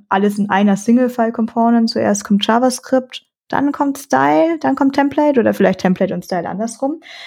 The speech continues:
Aber das heißt, ich, äh, du schreibst halt wirklich so direkt irgendwie Vanilla JavaScript und manchmal vergisst man auch einfach, dass überhaupt ein Framework da ist.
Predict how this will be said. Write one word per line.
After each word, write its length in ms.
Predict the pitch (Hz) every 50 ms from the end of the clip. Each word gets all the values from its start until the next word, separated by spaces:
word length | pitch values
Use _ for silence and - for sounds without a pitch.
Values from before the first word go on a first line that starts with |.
| - - -
Aber 200 | - 208 214 208
das 180 | 220 208 -
heißt, 240 | 226 226 226 233 -
ich, 260 | 214 202 - - -
äh, 160 | - - -
du 200 | 214 214 208 226
schreibst 400 | 208 - - 220 226 240 240 -
halt 160 | 233 214 208 202
wirklich 260 | 220 220 220 214 208
so 80 | -
direkt 720 | 196 - _ - 233 262 277 269 240 226 233 247 247 - -
irgendwie 480 | - - 208 226 226 226 208 220 220
Vanilla 360 | 196 208 208 214 233 240 208 185
JavaScript 760 | - - 175 170 170 175 180 - - - 233 226 233 - - _ _ _ _ _ _
und 400 | _ - 226 208 202 - - _ _ _ _
manchmal 380 | _ 220 214 214 226 233 240 226
vergisst 320 | 214 208 208 240 - -
man 120 | 240 202 202
auch 120 | 202 202
einfach, 260 | - 202 208 202 202
dass 160 | 202 196 185 185
überhaupt 460 | 175 190 175 - 214 220 220 _ -
ein 100 | 175 170
Framework 480 | 165 - 175 170 170 165 165 170 170
da 200 | - 175 165 170
ist. 300 | - - 240 240 - -